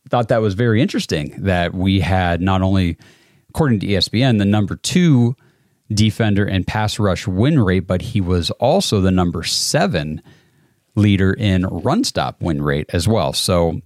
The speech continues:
all around, Myles Garrett had a damn good season. All right, so let's talk about his contract real quick. He is currently on a five-year, one hundred twenty-five million dollar contract. He has the fourth largest edge rusher contract in the N F L.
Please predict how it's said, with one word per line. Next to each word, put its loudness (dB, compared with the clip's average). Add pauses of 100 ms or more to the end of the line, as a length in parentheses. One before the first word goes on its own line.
(120)
all 2
around, 4 (220)
Myles 0
Garrett 2
had 0
a 0
damn 0
good -4
season. -12 (480)
All 0
right, 0
so 0
let's 2
talk 0
about 0
his -4
contract -2
real 0
quick. -2 (300)
He 2
is 0
currently 2
on 4
a 2
five-year, 2
one 0
hundred 2
twenty-five 0
million 0
dollar -4
contract. 0 (340)
He 2
has 2
the 2
fourth -2
largest 0
edge 2
rusher 2
contract 0
in 4
the 4
N -2
F -2
L. 0